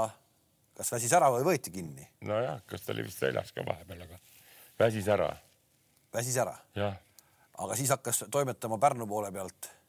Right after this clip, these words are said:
Speaker 2: Hart.
Speaker 1: Hart ja väsis ka ära?
Speaker 2: No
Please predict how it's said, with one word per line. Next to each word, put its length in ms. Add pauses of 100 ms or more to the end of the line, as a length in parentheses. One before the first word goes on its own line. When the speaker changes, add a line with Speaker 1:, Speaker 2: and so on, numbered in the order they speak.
(120)
Speaker 2:
Hart. 440 (400)
Speaker 1:
Hart 460 (420)
ja 100
väsis 240
ka 160
ära? 140 (640)
Speaker 2:
No 160